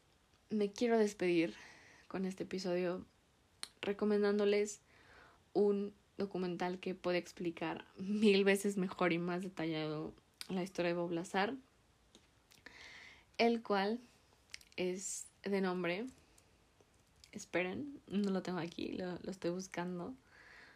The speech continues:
porque, híjole, a veces se me va,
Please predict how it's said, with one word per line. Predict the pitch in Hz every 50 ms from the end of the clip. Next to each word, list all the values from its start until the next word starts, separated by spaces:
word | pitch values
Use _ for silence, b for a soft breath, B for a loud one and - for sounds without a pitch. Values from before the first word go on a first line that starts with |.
| B B _
porque, | - 170 175 165 - 170
híjole, | 170 175 - - - - - 214 202 - _ _ _ _ _ _ _ _ _ _ - _ _ _ _ _ _ _ _ -
a | - 175
veces | 175 175 185 185 202 196 190 - - - _ -
se | - - 180
me | 175 180 175
va, | 175 170 170 175 180 196